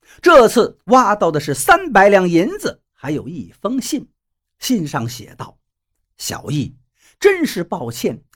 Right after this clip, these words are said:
现在才告诉你真相。你母亲本是封家的丫鬟，受你父亲宠爱，但招封夫人讨厌。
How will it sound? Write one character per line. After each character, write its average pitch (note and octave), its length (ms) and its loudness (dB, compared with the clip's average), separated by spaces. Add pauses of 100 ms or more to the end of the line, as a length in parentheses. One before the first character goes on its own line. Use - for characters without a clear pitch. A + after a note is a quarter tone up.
(240)
现 C#4 340 2
在 A#3 340 4
才 - 220 -6
告 D3+ 300 0
诉 A#2+ 300 -14
你 A2 100 -20
真 B3 240 -2
相。 F#3 280 -10 (460)
你 C4 200 6
母 A#3 240 4
亲 D4 360 2 (220)
本 C#3 280 -2
是 D#3 260 -6
封 D4 380 -4
家 F#3 180 -6
的 C3+ 120 -8
丫 A3+ 300 -6
鬟， - 220 -18 (420)
受 B3 240 6
你 G3+ 140 0
父 G#3+ 240 -2
亲 F3+ 200 -4
宠 B2 300 -6
爱， F#3 300 -4 (300)
但 G3+ 240 2
招 C4+ 260 6
封 G4 360 -2
夫 D4+ 140 -8
人 A#3+ 160 0
讨 - 340 -18
厌。 B3 280 -2